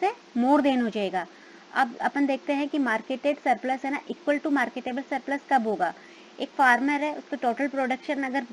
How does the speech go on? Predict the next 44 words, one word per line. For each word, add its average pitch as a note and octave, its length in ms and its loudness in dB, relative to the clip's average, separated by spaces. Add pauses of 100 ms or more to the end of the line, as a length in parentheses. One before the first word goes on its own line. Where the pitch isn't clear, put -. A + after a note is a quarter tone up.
(160)
बीस A#3 220 2
क्विंटल C#4+ 320 0
हुआ, C4+ 160 2
बीस C4 280 2
क्विंटल C#4 300 0
में C4 200 -2
से C#4+ 60 0
वो B3+ 140 -4
क्या C4 180 0
करता C4+ 280 -2
है, C#4+ 200 -2 (520)
दस D4 220 0
क्विंटल D4 340 2
वो C4+ 160 0
अपनी C#4+ 220 0
family A3 340 2
requirement C#4 560 0
के C#4+ 80 0
लिए C#4+ 180 2
रख, C4 140 -2 (220)
रख A#3+ 360 -4
लेता C#4+ 300 0
है D#4 240 2
और C#4 420 -2 (520)
दस C4 240 0
क्विंटल C4+ 320 0
वो D4 140 0
मार्केट B3 460 0
के C4+ 60 -2
अंदर C4 200 0
सेल C#4+ 320 4
कर A#3+ 180 4
देता G3+ 280 -2
है, G3 220 0 (100)
वो C#4 220 2
होता B3 220 -2
है C4 180 -2 (340)
marketed A3+ 440 -2 (120)
surplus C4 300 -2
equal C4 480 -6
to C4 120 -6
the F4+ 100 -2
marketable C4 680 -2 (160)
surplus। G#3 400 2